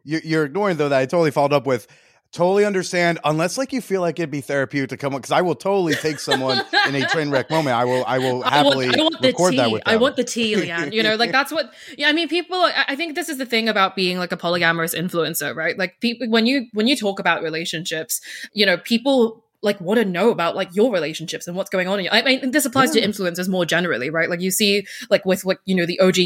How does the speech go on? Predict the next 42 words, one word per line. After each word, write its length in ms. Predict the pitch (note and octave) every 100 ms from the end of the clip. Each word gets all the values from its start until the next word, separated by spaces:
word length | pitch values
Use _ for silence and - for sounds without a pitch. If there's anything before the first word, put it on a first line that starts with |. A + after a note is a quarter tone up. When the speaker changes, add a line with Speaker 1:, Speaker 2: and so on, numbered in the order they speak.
| E3+ F3
Speaker 2:
YouTube 180 | E3+
creators, 380 | - D#3+ D#3 D#3
like 100 | D#3
Dan 200 | F3+ E3
and 100 | D#3+
Phil, 180 | - D#3
like, 180 | D3+ D#3
on 120 | D#3
YouTube, 280 | D#3 F3+ D3+
like, 100 | D3+
people 240 | G3 G3+ F#3+
have 140 | -
been 100 | F3+
speculating 580 | - F#3 F3+ F3 D#3+ D#3+
for 100 | -
over 200 | E3 D#3
a 60 |
decade 440 | D#3+ D#3 - D3 -
whether 160 | D#3+
they're 140 | D3+ D3
a 40 | D3
thing. 300 | C#3+ G2 - - - - G#3
You 140 | A3+
know, 120 | G3+
like, 260 | F3+ F#3+ - - - _ _ -
yeah, 220 | B3+ F#3+
like, 160 | E3 E3+
parasocial 520 | B3 C4 C4 A#3+ B3+
relationships 580 | A3+ G3+ G#3 G3+ - F#3+
get 220 | G3+ E3+
really 200 | F#3+ F#3
complex, 460 | E3+ G3 F#3 F3 -
especially 580 | F3 - G#3 - F3+ F#3
if 140 | F#3
you 200 | F3 G3+
are 120 | F3 F3+
someone 280 | F#3 F3+
who 180 | F#3 G3
literally 460 | D#3+ E3 - F3+ D#3
talks 240 | E3 -
about 160 | D#3 A#2
relationships. 680 | D#3 E3+ D3+ D3 - -